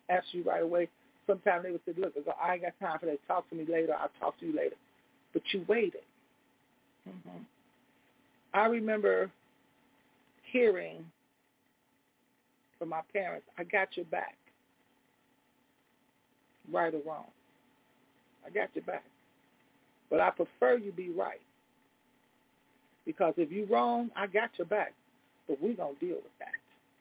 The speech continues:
So we were taught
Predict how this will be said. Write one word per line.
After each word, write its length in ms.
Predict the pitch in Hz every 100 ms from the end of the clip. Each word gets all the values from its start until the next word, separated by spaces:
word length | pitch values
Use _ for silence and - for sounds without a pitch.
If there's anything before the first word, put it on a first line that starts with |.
| _ _ _ _ _ _ _ _ _ _ _ _ -
So 280 | 196 170 170 175
we 140 | 233
were 180 | 196 190 _ -
taught 280 | 269 208